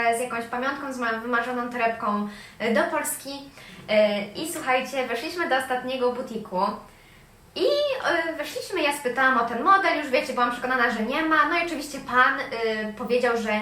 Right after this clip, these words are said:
nie ma tej torebki. Więc wyszliśmy z butiku. Ja, wiecie, już łzy w oczach, ale mówię, no dobra, nieważne, chociaż mamy super wyjazd do Paryża.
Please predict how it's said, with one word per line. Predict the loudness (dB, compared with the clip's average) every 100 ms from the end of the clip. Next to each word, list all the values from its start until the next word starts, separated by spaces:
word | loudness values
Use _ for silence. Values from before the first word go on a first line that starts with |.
| -2
nie | -2 0
ma | 2 0
tej | -2 -4
torebki. | -4 -4 -6 -10 -10 -12 -6
Więc | -2 0 -2
wyszliśmy | -6 -6 -8 -6 -6
z | -4
butiku. | -4 -4 -6 -4 -2 -2 -4 -10 -18 -6
Ja, | 6 8 8 6
wiecie, | 0 -2 -4
już | -4 -4
łzy | -2 -2 2 2
w | 4
oczach, | 4 4 4 -2 0
ale | 0
mówię, | 0 -2
no | 2
dobra, | 6 6 6 0
nieważne, | 0 2 2 2
chociaż | -6 -4
mamy | -2 0
super | -2 -4 -4 -2
wyjazd | 0 0 0
do |
Paryża. | 0 0 0 2